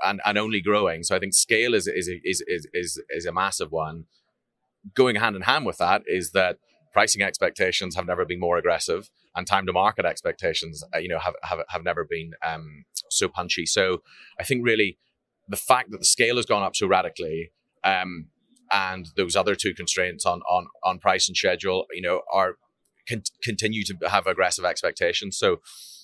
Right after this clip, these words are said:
trying to pull that off has become ever more complex in a resource constrained world. Um, so that's, I think, you know, that,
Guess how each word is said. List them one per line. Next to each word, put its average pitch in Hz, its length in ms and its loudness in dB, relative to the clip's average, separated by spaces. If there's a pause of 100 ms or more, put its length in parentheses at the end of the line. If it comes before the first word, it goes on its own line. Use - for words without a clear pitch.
trying 131 260 4
to - 40 -8
pull 120 200 0
that 101 140 6
off 90 520 2 (440)
has 95 140 -4
become 98 380 -2
ever 98 180 2
more 92 160 0
complex 92 540 0
in 90 80 0
a 85 40 -2
resource 87 360 2
constrained 82 420 -2
world. 82 380 0 (160)
Um, 80 320 -6 (100)
so - 100 -4
that's, 123 260 4
I 135 100 4
think, 156 180 -2
you 135 80 2
know, 113 100 4
that, 104 140 2